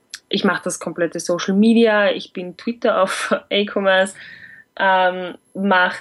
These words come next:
die Veranstaltungskommunikation, die ganze P R, die Medien-, Medienkooperationen. Und da ist es dann halt echt spannend, wenn man sagt, okay, man kommt mit dem und dem Magazin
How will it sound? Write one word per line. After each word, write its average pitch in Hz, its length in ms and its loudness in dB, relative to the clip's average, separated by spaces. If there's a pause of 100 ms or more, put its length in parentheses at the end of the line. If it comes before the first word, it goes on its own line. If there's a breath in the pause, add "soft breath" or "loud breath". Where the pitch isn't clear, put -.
(100)
die 180 360 -6
Veranstaltungskommunikation, 202 1500 -2
die 175 80 -6
ganze 175 240 -2
P - 180 -8
R, 202 400 2
die 196 80 -2
Medien-, 190 640 -2
Medienkooperationen. 196 1700 2 (440 loud breath)
Und 208 220 -2
da 180 180 2
ist 226 100 0
es 233 140 -4
dann 214 180 -4
halt 196 180 -4
echt 202 260 -6
spannend, 196 400 -4
wenn 185 120 -6
man 185 100 -8
sagt, - 240 -12
okay, 196 180 -10
man 185 140 -4
kommt 185 260 -6
mit 190 200 -6
dem 190 180 0
und 190 160 -2
dem 190 160 0
Magazin 208 920 2